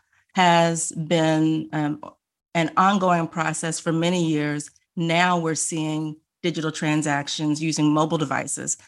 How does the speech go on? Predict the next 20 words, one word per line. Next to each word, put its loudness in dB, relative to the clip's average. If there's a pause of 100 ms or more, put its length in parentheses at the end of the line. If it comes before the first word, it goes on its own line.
(160)
at -4
its -12
highest -2
rate -2 (180)
since -4
most 0
users -4
now -2
have -4 (380)
a -2
smartphone, -4 (320)
um, -2
and 0
it -4
becomes -4
their -8
preferred -8
way -8
to -8
interact. -6